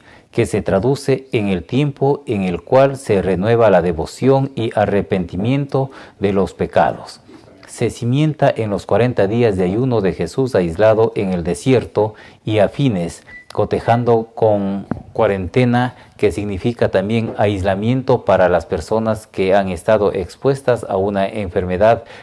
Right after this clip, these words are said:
contagiosa, enfermas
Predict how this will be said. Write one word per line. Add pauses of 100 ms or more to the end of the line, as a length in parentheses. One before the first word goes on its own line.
contagiosa, (360)
enfermas